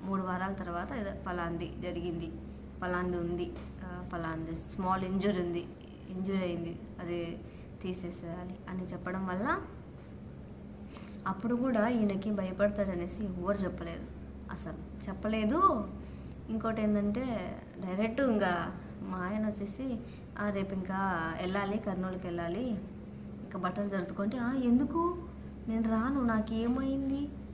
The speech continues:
"నేను రాను, నాకు బట్టలున్నాయి, పెళ్లి బట్టలున్నాయి కుట్టేవి, నేను కుట్టాలి, నేను రాను" అన్నాడనమాట ఆయన. ఈ పిల్లలిద్దరూ ఇంకా మా ఆయన కన్నా, మా మామ కంటే కొంచెం హైట్లోనూ ఎత్తుంటారు,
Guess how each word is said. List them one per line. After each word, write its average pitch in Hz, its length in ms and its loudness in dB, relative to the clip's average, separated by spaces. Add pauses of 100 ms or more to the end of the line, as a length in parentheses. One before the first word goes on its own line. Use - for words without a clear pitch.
(360)
"నేను 214 240 6
రాను, 202 440 4 (680)
నాకు 220 240 0
బట్టలున్నాయి, 220 880 2
పెళ్లి 208 180 4
బట్టలున్నాయి 233 720 2
కుట్టేవి, 196 500 0
నేను 196 240 -2
కుట్టాలి, 214 460 -2 (100)
నేను 196 200 -2
రాను" 196 420 2
అన్నాడనమాట 190 680 -2
ఆయన. 208 300 -4 (640)
ఈ 202 40 -2
పిల్లలిద్దరూ 208 800 4
ఇంకా 180 400 0 (220)
మా 180 100 2
ఆయన 190 200 0
కన్నా, 196 360 2
మా 190 180 6
మామ 196 360 4
కంటే 208 240 0
కొంచెం 180 340 -2 (580)
హైట్లోనూ 220 460 2
ఎత్తుంటారు, 208 720 2